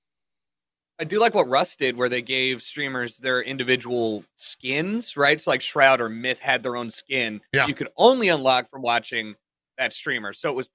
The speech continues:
Speaker 1: personalized drops, and that was cool 'cause, like, you are inherently re-, rewarding your viewers 'cause, like,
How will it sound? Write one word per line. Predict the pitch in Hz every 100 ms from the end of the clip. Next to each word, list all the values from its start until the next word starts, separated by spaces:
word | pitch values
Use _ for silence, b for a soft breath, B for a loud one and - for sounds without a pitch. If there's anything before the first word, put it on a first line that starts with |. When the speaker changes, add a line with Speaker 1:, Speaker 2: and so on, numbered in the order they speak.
| 202
Speaker 1:
personalized | 202 - 165 135 120 113
drops, | - 117 113 113
and | 127
that | 135
was | 131
cool | - 131
'cause, | 113 117
like, | 117 107 _ _ _ -
you | 147
are | 151 147
inherently | 127 147 143 135
re-, | 120 117 101 -
rewarding | 127 127 139 131
your | 113 107
viewers | 120 139 117 110
'cause, | - 117 101 _ _ _ _ _
like, | 117 -